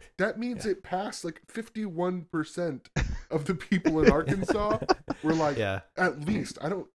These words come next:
Speaker 1: I don't know if they said what the, it was probably a hundred percent
Speaker 3: <laughs>
Speaker 1: pass rate, like,
Speaker 3: Probably.
Speaker 1: but, like,
Speaker 2: Yeah.
Speaker 1: I mean, that amount of people that voted yes on that.
Speaker 3: It's insane.
Speaker 1: Is even worse than
Speaker 2: Yeah.
Speaker 1: the guy who wrote it.
Speaker 3: And,
Speaker 2: <laughs>
Speaker 3: and another thing, like, these,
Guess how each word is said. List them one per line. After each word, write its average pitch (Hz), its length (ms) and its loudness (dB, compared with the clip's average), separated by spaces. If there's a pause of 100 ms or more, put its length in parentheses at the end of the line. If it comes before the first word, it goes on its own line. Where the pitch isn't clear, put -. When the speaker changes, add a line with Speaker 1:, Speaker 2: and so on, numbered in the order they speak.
(120)
Speaker 1:
I 160 60 0
don't 202 120 2
know 139 220 -2 (140)
if 101 160 -10
they 123 120 -6
said 123 380 -6 (200)
what 127 320 -6
the, 110 220 -8 (240)
it 139 60 -4
was 135 140 -2
probably 190 280 -2
a 120 60 -4
hundred 123 240 -6
percent - 360 -2
Speaker 3:
<laughs> - 0 -
Speaker 1:
pass - 400 10
rate, 123 120 0
like, - 100 6
Speaker 3:
Probably. 104 420 0 (180)
Speaker 1:
but, 180 340 8
like, 156 260 4
Speaker 2:
Yeah. 90 280 -4 (200)
Speaker 1:
I 180 60 -2
mean, 175 240 0
that 202 200 4
amount 180 300 0
of 160 120 -6
people 165 300 -6
that 147 140 -4 (160)
voted 151 540 -2
yes 117 580 -8
on 160 280 -8
that. 170 260 -12 (1000)
Speaker 3:
It's - 160 -8
insane. 143 220 -6
Speaker 1:
Is - 240 -2
even 208 360 2
worse 175 240 2
than 185 120 2
Speaker 2:
Yeah. 170 40 0
Speaker 1:
the 156 60 0
guy 143 200 2
who 151 120 0
wrote 117 280 -2
it. 113 240 -10
Speaker 3:
And, 160 240 6
Speaker 2:
<laughs> 117 220 -4
Speaker 3:
and 165 140 4
another 180 260 8
thing, 175 180 2
like, 131 320 4 (140)
these, 151 340 4